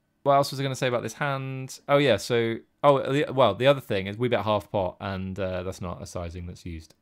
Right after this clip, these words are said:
Um, so I want to have a look how this is constructed. So we've got, in fact, I'm gonna use Range Explorer. And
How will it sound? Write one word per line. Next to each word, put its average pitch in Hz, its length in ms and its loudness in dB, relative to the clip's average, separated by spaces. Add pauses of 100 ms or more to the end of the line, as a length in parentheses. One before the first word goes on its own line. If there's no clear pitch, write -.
Um, 90 460 -10 (600)
so 98 460 -4 (100)
I 101 80 -4
want 110 380 -6
to 92 300 -10
have 98 180 -10
a 98 40 -4
look 92 320 -8 (260)
how 101 180 -6
this 90 160 -12
is - 100 -16
constructed. 92 560 -14
So 92 280 -8 (720)
we've 107 260 -2
got, 98 280 -4 (240)
in 104 120 -10
fact, - 260 -14
I'm 110 80 -12
gonna 98 100 -8
use 90 220 -12
Range 87 180 -12
Explorer. 151 640 -12 (2000)
And 95 500 -8